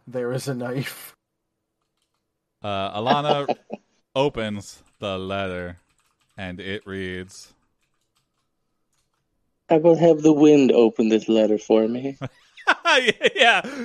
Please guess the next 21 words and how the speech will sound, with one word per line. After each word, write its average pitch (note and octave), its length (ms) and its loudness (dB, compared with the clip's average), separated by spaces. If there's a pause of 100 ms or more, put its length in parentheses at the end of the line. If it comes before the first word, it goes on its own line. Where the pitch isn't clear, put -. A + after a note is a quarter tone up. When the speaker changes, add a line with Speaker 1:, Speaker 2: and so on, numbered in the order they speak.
(140)
Speaker 2:
Oh, D4+ 280 4
God, A#3+ 360 4
tornado. B3 720 2
Sorry, B3 400 2
everybody. G#3+ 520 0
I'm G#3+ 120 -4
new A3+ 180 -2
to G#3+ 120 -6
town. F#3+ 420 -6 (380)
Don't G#3+ 220 -4
really G3+ 260 -2
have F3+ 360 -2
too A3+ 120 -4
much E3+ 220 -2
control D3+ 360 -2
over C3+ 200 -2
this. B2+ 320 -6
I E3 100 -6
just F#3 220 -6
wanted F3+ 260 -2
to C#3 220 -4